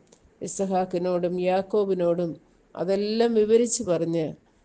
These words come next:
ദൈവത്തെ സ്നേഹിക്കുന്ന ഒരു തലമുറയായി തീരുവാൻ തക്കവണ്ണം അവരെ പ്രാപ്തരാക്കി തീർത്തു.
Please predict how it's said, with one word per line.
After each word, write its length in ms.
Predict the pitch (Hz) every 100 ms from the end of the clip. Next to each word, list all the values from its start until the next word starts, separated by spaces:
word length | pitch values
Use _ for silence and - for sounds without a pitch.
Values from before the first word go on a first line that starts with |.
| _
ദൈവത്തെ 480 | - 170 180 185 180 185
സ്നേഹിക്കുന്ന 720 | 175 180 180 190 185 190 185
ഒരു 180 | 185 185
തലമുറയായി 720 | 180 175 185 196 196 196 190
തീരുവാൻ 580 | 185 190 185 196 202 196 180
തക്കവണ്ണം 560 | 170 170 165 170 160 147 - - _ _ -
അവരെ 360 | - 165 160 160 160 - _
പ്രാപ്തരാക്കി 840 | - 165 185 - - 226 185 165 147
തീർത്തു. 440 | 139 135 127 -